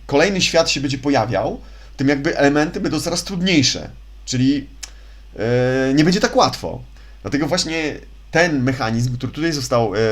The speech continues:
prze-, wymyślony przez Miszę i zaproponowany, no to ja go kupiłem, no bo tak jak mówię, Midgard ma na zasadzie nas rozpieszczać. E, rozpieszczać i, i po prostu, no, ułatwiać nam te wszystkie rzeczy. Ja tak mówię, z każdym światem będzie coraz trudniej.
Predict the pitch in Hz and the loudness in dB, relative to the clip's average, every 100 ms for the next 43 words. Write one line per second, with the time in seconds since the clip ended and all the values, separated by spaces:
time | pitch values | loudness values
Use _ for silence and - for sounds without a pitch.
0 | 110 110 107 107 101 101 - - - 131 | 2 0 -2 -4 -6 -8 -18 -18 -10 -2
1 | 123 135 175 160 143 123 143 139 127 123 | 0 4 4 2 2 2 2 2 0 0
2 | 120 127 123 110 98 113 175 - - - | -2 -2 0 0 0 -2 -4 -10 -18 -20
3 | - - - 131 - 190 156 156 180 185 | -20 -14 -4 0 2 4 2 0 0 2
4 | 107 90 123 170 165 120 104 147 127 170 | 2 -2 -4 -4 -2 -2 0 0 4 4
5 | 240 - - - 127 165 131 123 139 147 | 2 -6 -14 -2 0 0 0 0 2 0
6 | 131 143 - 147 127 - 87 - - - | 0 -2 4 4 4 0 -6 -10 -16 -20
7 | - - - - - - - 104 104 139 | -20 -20 -20 -20 -20 -20 -8 -2 2 2
8 | - 196 196 - 175 - - 117 120 127 | 0 2 2 2 0 -2 -6 0 2 2
9 | 117 120 120 123 117 - 107 110 123 110 | 0 0 -2 -6 -6 -6 -6 -2 0 2
10 | 123 143 - 104 90 95 95 - - - | 6 6 6 -4 -4 -6 -8 -6 -6 -6
11 | 98 123 226 233 135 127 220 196 - 165 | -6 -4 -4 -2 -2 0 0 0 0 0
12 | 165 147 135 139 139 143 135 95 85 | 0 -2 0 -2 -2 0 -2 -2 -10